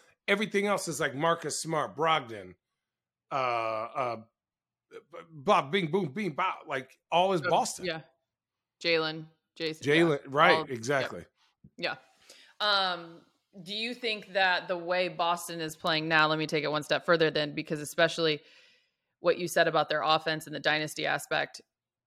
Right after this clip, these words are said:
Speaker 2: will they be the champion? They're good enough to beat Golden State. They're good enough to beat Phoenix.
Speaker 1: I don't know. Go-, oh, I don't know if Golden State makes the finals this year.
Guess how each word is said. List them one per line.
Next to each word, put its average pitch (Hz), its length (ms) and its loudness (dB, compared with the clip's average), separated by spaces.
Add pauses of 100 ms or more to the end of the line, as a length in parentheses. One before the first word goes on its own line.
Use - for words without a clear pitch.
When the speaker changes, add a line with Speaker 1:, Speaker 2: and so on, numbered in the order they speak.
(360)
Speaker 2:
will 175 240 -2
they 175 120 2
be 165 140 -2
the 160 100 -6
champion? 160 460 -8 (1900)
They're 175 200 6
good 170 180 4
enough 170 340 0
to 170 60 -4
beat 165 440 -4
Golden 170 220 2
State. 170 280 -2
They're 156 100 0
good 165 220 -2
enough 165 240 -2
to 165 80 -8
beat 160 360 -8
Phoenix. 175 360 -8 (120)
Speaker 1:
I 180 60 2
don't 269 220 -2
know. 170 160 -2
Go-, 123 420 -10
oh, 107 340 -16 (560)
I - 120 -2
don't 254 160 -6
know 269 160 -6
if 202 60 -10
Golden 208 200 -6
State 202 260 -6
makes 147 260 -8
the 135 80 -12
finals 226 400 -12
this 87 140 -12
year. 85 160 -20